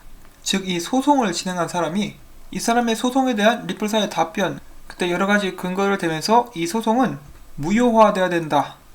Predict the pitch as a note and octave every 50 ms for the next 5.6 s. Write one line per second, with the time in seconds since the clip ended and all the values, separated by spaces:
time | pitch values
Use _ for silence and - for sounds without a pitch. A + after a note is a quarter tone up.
0 | - - - - F3+ F#3+ A3 A3 A3 - A3+ G#3+ G#3+ G3+ G3+ G3+ G3+ - F#3 E3
1 | D#3+ E3 E3 - G3+ F3 E3 - - E3+ D#3 - - F#3 - C#4+ C#4+ D4 F#3 F3+
2 | E3+ E3+ - G#3+ G#3 G3 E3 D3+ D3 D#3+ F3+ F#3 F#3 F3+ E3+ D#3 D#3 E3 E3+ F3
3 | E3+ - F3 E3 D3+ D3+ D#3 E3+ F#3+ G3+ G3 - - - F#3+ G3 G3+ G3+ A3 G3
4 | F#3+ F3 D#3+ D3+ C#3+ - D3 - C#3+ C#3+ D3 C#3+ E3+ E3+ F3+ D#3+ D3 - - D3
5 | - E3+ E3 D#3 F3+ G3 G3 - F#3 A#3 C4 -